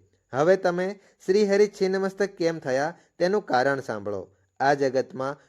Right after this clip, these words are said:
કોઈ પણ ઘટના કારણ વિના નથી બનતી. એક વખતની વાત છે, ભગવાન વિષ્ણુ લક્ષ્મી સાથે બિરાજમાન હતા. જ્યારે લક્ષ્મીજીના મનોહર મુખને જોઈને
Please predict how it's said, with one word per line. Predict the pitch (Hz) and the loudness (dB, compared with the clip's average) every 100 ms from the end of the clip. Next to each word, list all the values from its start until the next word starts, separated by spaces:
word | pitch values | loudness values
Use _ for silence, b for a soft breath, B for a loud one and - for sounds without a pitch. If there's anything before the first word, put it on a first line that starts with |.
| b | b
કોઈ | 185 208 | 4 4
પણ | 214 220 | 4 0
ઘટના | 185 185 190 208 | 2 0 0 -4
કારણ | 196 147 147 170 | 0 2 4 2
વિના | 170 160 143 | 0 -2 -2
નથી | 120 117 113 | -4 -6 -6
બનતી. | 110 107 101 90 - _ _ - | -6 -8 -10 -10 -12 _ _ -2
એક | 156 170 | 2 6
વખતની | 170 160 151 147 | 4 4 -2 -2
વાત | 127 117 110 | 2 0 0
છે, | - 143 180 b b | -4 -4 -4 b b
ભગવાન | 127 156 185 208 | 4 6 8 8
વિષ્ણુ | 208 202 202 208 | 8 6 6 0
લક્ષ્મી | 196 147 147 180 196 | 2 2 2 0 -2
સાથે | 196 185 202 | 0 0 0
બિરાજમાન | 160 143 143 135 135 120 | 2 2 2 2 -4 -2
હતા. | 110 120 156 180 B B - | -4 -2 -4 -4 B B -14
જ્યારે | 135 170 196 214 | 2 6 6 6
લક્ષ્મીજીના | 156 139 185 196 202 202 | 4 2 -2 2 4 4
મનોહર | 175 143 156 175 185 | 2 0 2 2 2
મુખને | 170 147 147 143 | 0 -6 -4 -4
જોઈને | 123 123 123 147 190 | 0 -2 -2 -6 -8